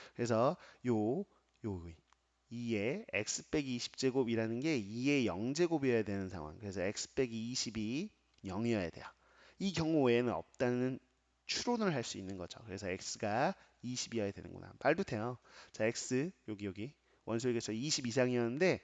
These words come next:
결국 이십일 수밖에 없다는 거죠. 그래야만 이게 이의 영 제곱 일, 일 더하기 일 그러면서 여기 얼마가 돼요? 이가 되는 거죠. 이가 요렇게. 그럼 x에 이십 넣어보면 이의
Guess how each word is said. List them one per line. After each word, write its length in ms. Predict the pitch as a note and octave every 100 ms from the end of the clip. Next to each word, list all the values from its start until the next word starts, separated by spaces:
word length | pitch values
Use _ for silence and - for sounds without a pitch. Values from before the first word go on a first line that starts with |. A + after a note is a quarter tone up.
| -
결국 160 | A#2 A2+
이십일 440 | E3+ F3+ F#3 D#3+
수밖에 320 | - G#2+ -
없다는 400 | F2+ - G2+ F#2
거죠. 240 | D2+ - - - - - - _
그래야만 800 | C#3 C#3+ C#3+ C3 A2+ C3 F3+ G#3
이게 180 | A#2+ A2+
이의 400 | G#2+ A2 A#2+ A#2+
영 180 | G#2 A2
제곱 240 | G#2+ A2
일, 240 | A#2 G#2+ E2+ _ _ _
일 220 | B2 C3+ C#3+
더하기 300 | C#3+ B2+ B2
일 200 | B2+ A2+
그러면서 340 | A2+ G#2+ G#2
여기 140 | G#2 G#2
얼마가 340 | G2 G#2 G2+
돼요? 320 | A2+ D3 G3 - -
이가 320 | A2+ A2 A2
되는 220 | F#2 E2
거죠. 220 | D#2+ - - - _ _ _
이가 160 | - -
요렇게. 400 | F2+ - - - _ _ - -
그럼 120 | - A#2
x에 300 | - C#3+ B2+
이십 300 | C3 C#3 C#3
넣어보면 720 | B2+ A#2+ A#2+ D3+ E3+ C3 G2 -
이의 640 | B2 B2+ A2 G2 C3 G#3